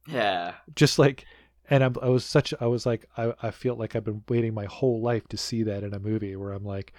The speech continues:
Speaker 2: "Oh my God, he actually put the super obvious puzzle pieces together quickly
Speaker 1: Oh, yes.
Speaker 2: because he's smart." <laughs> You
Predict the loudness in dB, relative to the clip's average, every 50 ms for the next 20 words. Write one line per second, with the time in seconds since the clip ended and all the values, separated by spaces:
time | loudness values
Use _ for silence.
0 | -20 -20 _ _ _ 0 2 4 4 4 4 4 4 4 4 2 2 0 0 -2
1 | -2 -2 -2 -2 0 2 2 2 2 2 -6 _ -10 -8 -4 0 0 0 2 2
2 | 0 2 4 2 2 2 2 -2 -2 -2 -4 -4 -4 -2 -4 -4 -4 -4 -4 -4
3 | -4 -6 -8 -6 -6 -6 -4 -2 -2 -2 -2 -4 -4 -8 -12 -20 -20 -20 _ _
4 | -20 -20 -4 4 6 6 6 6 4 0 0 0 -2 -4 -4 -6 -6 -6 -4 -2
5 | 2 2 2 4 4 2 2 2 0 -4 -2 -2 -2 0 2 2 2 2 0 -4
6 | -14 -18 -20 _ _ _ _ _ _ _ _ _ _ _ _ _ _ _ _ -20